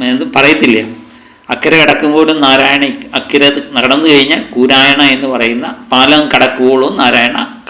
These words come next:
പാലം കടന്നു കഴിഞ്ഞാൽ കൂരായണ" എന്ന പഴഞ്ചൊല്ല് ഓർമ്മിപ്പിച്ചുകൊണ്ട് എല്ലാവർക്കും ഐസ്ക്രീം കിട്ടി കഴിഞ്ഞപ്പം പിന്നെ ഐസ്ക്രീമായി, അതിൻ്റെ പുറകെ ആയി. ഇത് ജിൻഡോ മാത്രമേ ഇങ്ങനെ പറ-, ഓർമ്മിപ്പിച്ചുകൊണ്ടിരിക്കുന്നുള്ളൂ. നമുക്ക് ഇത് തന്ന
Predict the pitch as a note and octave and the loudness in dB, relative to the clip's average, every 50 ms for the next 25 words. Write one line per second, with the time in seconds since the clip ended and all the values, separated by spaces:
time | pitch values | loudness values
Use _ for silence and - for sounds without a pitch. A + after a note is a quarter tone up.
0 | - - C3 B2 B2 B2+ B2+ B2+ B2 B2 A#2+ A#2+ B2+ C3+ C3+ B2+ B2+ B2+ D3 F3 | -6 -2 0 0 2 2 0 0 0 0 0 -2 -2 -2 0 0 0 0 0 -2
1 | G4+ - - - B2 A#2+ A2 G2+ - G2+ G2+ F#2+ F#2 - - - - - - - | -4 -6 -6 -4 -4 -2 -2 -2 -4 -6 -10 -12 -14 -18 -20 -20 -20 -20 -20 -20
2 | - - - - - _ - D3 D#3 D#3 D#3+ E3 D#3 D#3 D#3 C#3 C3 C#3+ C#3+ C#3+ | -20 -20 -20 -20 -12 _ -2 -2 0 2 2 2 2 2 2 2 4 4 4 4
3 | C#3+ D3 C#3+ C#3 B2+ B2 C3 C#3 C3+ C3 - C3+ B2 C3 B2+ B2 B2+ C3+ B2+ D3 | 4 4 4 4 4 4 2 0 -2 -6 -8 -6 -4 -2 -2 0 0 0 2 2
4 | E3 F3 F3 F3 G#3 F3 E3 E3 D3+ - - G#3 G3+ F#3 F3 E3+ E3+ E3 E3 D#3 | 2 2 2 2 2 2 2 2 0 0 -2 0 0 0 2 2 2 2 4 2
5 | D#3+ D#3+ D#3 D#3+ D#3 D3+ D3 C#3+ C#3 C#3 C#3 C3+ - - - D#3 D3+ D3 C3+ A#2+ | 2 0 0 -2 -4 -2 0 2 2 2 2 0 -2 -2 0 2 2 2 2 0
6 | A2+ A2+ A2+ A#2+ A2+ - - - - - - - - C3 C3+ D3 D#3+ D#3+ E3 D#3+ | 0 0 -2 -2 -4 -8 -14 -18 -20 -20 -20 -6 -4 -2 0 2 2 2 0 0
7 | - B2 A#2+ B2+ B2+ B2+ A2+ G2+ F#2+ G2+ B2 - - - - - - - - _ | 0 0 2 2 2 2 0 0 -4 -6 -10 -12 -14 -20 -20 -20 -20 -20 -20 _
8 | _ D3 D3 D3 D3+ D#3 D3+ D#3 E3 - - D#3 D#3 D3 C#3 E3 E3+ E3+ F#3 G3+ | _ 0 2 2 4 4 2 2 0 -2 -6 -8 -6 -2 0 2 2 4 4 4
9 | G3+ F#3+ F3 E3 - F3 F3 F3 E3+ E3 E3 D#3+ E3 D#3 D#3 D#3 D3+ - D3 C#3 | 4 4 2 0 2 2 2 4 4 2 2 0 0 0 0 0 0 0 2 2
10 | D3 C#3+ C#3 D3 D#3 D#3 D#3+ D#3+ D3+ D#3 D3+ - D#3 D3+ C#3+ C#3 C3 B2 C3 B2 | 4 4 4 4 2 2 0 0 -2 -2 -2 0 0 2 2 2 2 2 0 0
11 | A#2+ A#2 A#2+ B2 B2 B2 B2+ C3 C3 C#3+ C3+ C#3 D3 - - - - C#3+ B2+ B2+ | 0 -2 -2 0 0 0 -2 0 0 -2 -2 -2 -4 -6 -10 -14 -8 -4 -2 -2
12 | C3+ B2+ C3+ D3 C#3 C#3+ - - - - A#2+ A#2+ B2+ C3 C#3 C#3 C#3 | 0 0 0 0 -2 -2 -6 -6 -4 -2 0 0 0 -2 -4 -4 -6